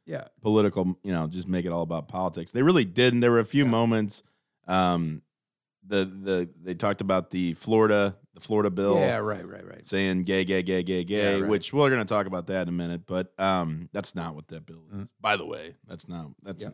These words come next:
Speaker 2: it's not a "don't say gay" bill. That's, that's how they're, that's how the,
Speaker 1: That's how they're
Speaker 2: that's
Speaker 1: playing
Speaker 2: how
Speaker 1: it, yeah.
Speaker 2: the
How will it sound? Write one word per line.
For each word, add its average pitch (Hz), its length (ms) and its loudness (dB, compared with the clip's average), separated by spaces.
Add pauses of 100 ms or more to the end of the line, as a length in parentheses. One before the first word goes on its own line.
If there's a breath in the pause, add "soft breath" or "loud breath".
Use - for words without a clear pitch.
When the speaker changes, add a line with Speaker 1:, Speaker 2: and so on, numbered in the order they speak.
Speaker 2:
it's 101 200 -6
not 120 160 4
a 107 40 2
"don't 101 340 0
say 92 180 0
gay" 82 240 -6
bill. 78 240 -14
That's, 78 260 -14
that's 87 240 -10
how 90 80 -6
they're, 82 200 -6 (200)
that's 87 180 -12
how 92 80 -6
the, 87 100 -6
Speaker 1:
That's 82 120 -6
how 101 120 -2
they're 90 240 -6
Speaker 2:
that's 151 200 4
Speaker 1:
playing 156 180 8
Speaker 2:
how 131 60 -2
Speaker 1:
it, - 40 4
yeah. 127 80 4
Speaker 2:
the 113 160 2